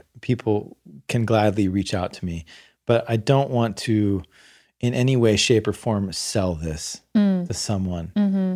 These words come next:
Speaker 1: Um, 'cause I feel like it's really something that you should be
Speaker 2: Yeah.
Speaker 1: feel connected and called to, and should come to you in your life in a really organic way. But I will say,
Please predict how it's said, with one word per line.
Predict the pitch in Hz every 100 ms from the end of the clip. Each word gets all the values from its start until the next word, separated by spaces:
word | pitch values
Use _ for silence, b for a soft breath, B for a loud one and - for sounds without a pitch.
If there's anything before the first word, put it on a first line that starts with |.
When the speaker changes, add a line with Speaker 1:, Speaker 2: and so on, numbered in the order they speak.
| 190
Speaker 1:
Um, | 110 107 95 87 85 - -
'cause | 123 120
I |
feel | - - 139
like | 123 104
it's | 104 -
really | 113 117 110
something | 104 110 92 101 95
that | 101
you | 101 101
should | - 90
be | 92 87 87 80 -
Speaker 2:
Yeah. | 220 208 202 190 185 _
Speaker 1:
feel | _ 117 113 107 101
connected | - 110 104 - 104
and | 98 95
called | - 101 98
to, | - 104
and | 101 92
should | 117 -
come | 104 95
to | - 98
you | 90 87
in | 85
your | 82
life | 82 80 80 - - _ _ _
in | - 98
a |
really | 95 95 90 90 - -
organic | 107 117 107 98 117
way. | 98
But | 90 107
I |
will | 110 135 131
say, | - 120 104 95